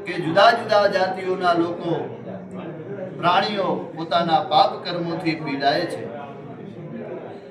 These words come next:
અને અનેક પ્રકારની આદિ વ્યાધિઓથી ઘેરાયેલા છે.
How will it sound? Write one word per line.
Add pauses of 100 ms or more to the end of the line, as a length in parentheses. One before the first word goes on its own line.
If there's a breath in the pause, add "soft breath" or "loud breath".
(120)
અને
અનેક
પ્રકારની
આદિ
વ્યાધિઓથી
ઘેરાયેલા
છે.